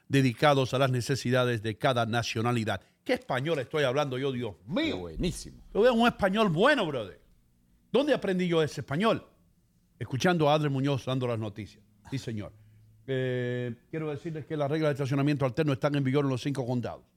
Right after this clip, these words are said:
Speaker 1: Ahora mismo estoy mirando la noventa y cinco Norte, que está en mejores condiciones que ayer. Ayer estaba un desastre eso, pero hoy no. Hoy está marchando bien todo.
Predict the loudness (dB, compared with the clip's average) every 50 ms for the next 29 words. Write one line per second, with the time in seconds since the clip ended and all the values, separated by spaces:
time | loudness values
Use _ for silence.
0 | _ _ _ _ _ _ _ _ _ _ _ _ -8 -4 -2 0 0 0 0 0
1 | 0 -2 -2 -2 -2 -2 -2 -2 -2 -2 -2 -2 -2 -2 -2 -2 -2 -2 -2 -2
2 | -4 -4 -4 -4 -4 -4 -4 -4 -2 0 0 0 0 0 2 2 4 2 2 2
3 | -2 -4 -4 -4 -6 -2 0 2 2 2 2 2 2 2 2 0 0 0 -2 -2
4 | -2 -2 -2 0 0 0 -2 0 0 0 0 2 0 -2 -4 -8 _ _ _ _
5 | _ _ -2 0 2 2 2 2 2 0 -2 -2 -4 -4 -4 -4 -4 -4 -4 -2
6 | 2 2 2 2 2 2 2 2 2 0 -2 -2 0 2 2 4 4 4 2 2
7 | 0 -2 -4 _ _ _ _ _ _ _ _ _ _ -4 -2 0 0 0 -2 -4
8 | -4 -4 -2 -2 -4 -4 -4 -4 -4 -4 -2 -2 -2 -2 -2 -4 -4 -2 0 0
9 | 0 0 -2 -4 -6